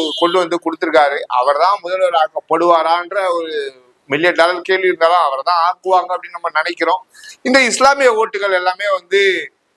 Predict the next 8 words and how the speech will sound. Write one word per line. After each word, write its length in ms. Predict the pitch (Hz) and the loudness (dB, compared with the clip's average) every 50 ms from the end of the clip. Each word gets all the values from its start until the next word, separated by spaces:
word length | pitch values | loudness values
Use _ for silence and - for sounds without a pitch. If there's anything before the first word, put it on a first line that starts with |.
| _ _ - | _ _ 2
ஆ, 320 | 175 175 165 160 151 139 - | 2 4 2 0 -2 -2 0
அந்த 460 | 170 185 226 262 285 285 285 262 240 | 0 0 0 -2 2 2 2 4 4
ஒரு, 200 | 220 202 185 180 165 156 147 131 127 _ _ - 165 | -2 -4 -6 -8 -10 -12 -14 -18 -20 _ _ -2 0
ஆ, 160 | 151 143 143 - 180 | 0 0 2 2 2
கான்ஸ்டிடியூஷன்சி 640 | 196 196 180 - 190 175 - 180 160 143 151 156 147 135 151 | 2 2 -2 -8 -14 -12 -12 -14 -14 -12 -10 -10 -6 -4 -4
எல்லாத்துலயுமே 580 | 165 180 190 190 180 170 170 170 170 196 196 | 0 4 4 4 4 2 -4 -10 -8 -6 -6
வந்து 200 | 185 180 175 180 180 | -6 -6 -10 -2 _
பாத்தீங்கன்னா, 500 | 170 165 165 170 165 156 160 180 202 | 0 0 0 -2 -8 -6 -2 -2 0